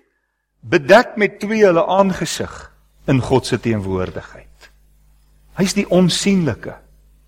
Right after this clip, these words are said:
Die hele Ou Testament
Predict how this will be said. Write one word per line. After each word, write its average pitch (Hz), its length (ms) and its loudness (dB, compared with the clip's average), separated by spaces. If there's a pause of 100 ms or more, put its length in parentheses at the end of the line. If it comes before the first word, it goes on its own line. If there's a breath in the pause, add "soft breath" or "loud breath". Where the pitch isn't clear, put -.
(1300)
Die 110 80 -12
hele 170 300 4
Ou 208 180 8
Testament 143 840 0